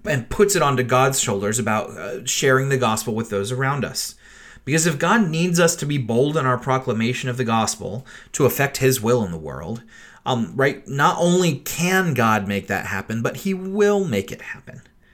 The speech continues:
Uh, and that, and that's good news, you know, it, it disabuses us of our own self-importance in the communication of the Christian gospel.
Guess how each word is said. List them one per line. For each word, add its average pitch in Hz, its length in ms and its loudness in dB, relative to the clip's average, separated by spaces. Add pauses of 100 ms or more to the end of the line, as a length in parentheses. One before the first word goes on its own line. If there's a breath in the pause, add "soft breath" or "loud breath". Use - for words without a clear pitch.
(540 soft breath)
Uh, 131 140 -2 (100)
and 147 140 -2
that, 175 120 0
and 175 120 0
that's 185 180 2
good 180 240 4
news, 160 480 2
you 120 80 -4
know, 110 180 0
it, 131 240 0
it 131 260 -4
disabuses 139 1040 2
us 95 380 -2 (280 loud breath)
of 127 120 0
our 131 180 4
own 147 260 0
self-importance 127 920 0
in 120 60 -4
the 107 80 -2
communication 123 960 -2
of 110 280 -4
the 107 100 -4
Christian 104 480 -8
gospel. 104 520 0